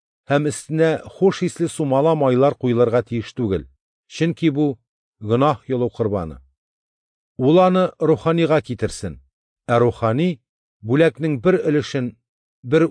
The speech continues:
уч он алсын да, Раббыга багышлап мәзбәхтә яндыру бүләкләре өстенә салып бергә яндырсын. Бу гөнаһ юлы корбаны. Рухани шулай итеп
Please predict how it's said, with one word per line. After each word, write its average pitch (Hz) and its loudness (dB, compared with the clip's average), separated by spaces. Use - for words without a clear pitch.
уч 165 -4
он 151 -6
алсын 131 0
да, 156 0
Раббыга 120 0
багышлап 139 0
мәзбәхтә 113 -2
яндыру 135 2
бүләкләре 135 0
өстенә 110 -4
салып 123 -2
бергә 101 -2
яндырсын. 101 -4
Бу 147 2
гөнаһ 147 -2
юлы 117 0
корбаны. 87 -4
Рухани 143 2
шулай 170 2
итеп 165 -4